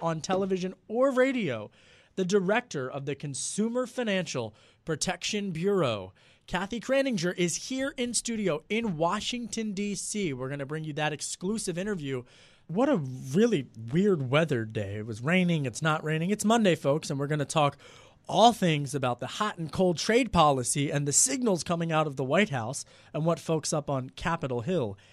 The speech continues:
have to say about that. But before we get to that, we have a very special guest, the director of the Consumer Financial Protection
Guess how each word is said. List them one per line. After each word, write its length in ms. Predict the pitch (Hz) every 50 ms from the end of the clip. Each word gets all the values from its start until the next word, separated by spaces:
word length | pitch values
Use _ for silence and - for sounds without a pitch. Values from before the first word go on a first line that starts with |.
| - _ _ _
have 220 | - 147 135 - -
to 60 | 117
say 300 | - - - 139 123 113
about 340 | 110 107 110 104 104 - -
that. 200 | 117 110 110 -
But 100 | 165 151
before 320 | - 185 - - 269 294 320
we 120 | 339 269
get 160 | 196 180 -
to 100 | - 147
that, 260 | 131 123 120 123 -
we 120 | - 160 156
have 80 | 143
a 80 | 147 139
very 280 | 139 165 190 220 240 220
special 400 | - - 165 151 143 - 143 127
guest, 320 | 120 107 98 110 - -
the 80 | - 143
director 680 | 135 147 143 139 165 202 214 - - - 90 - - _ _ _ _ _ _ -
of 120 | 143 139
the 100 | 135 143
Consumer 640 | - - 147 - - - 190 190 196 202 208 208 202 190 _
Financial 600 | - 185 185 175 151 131 120 - - 120 98 98
Protection 760 | - - - 110 - - - 147 - - - - 165 156 165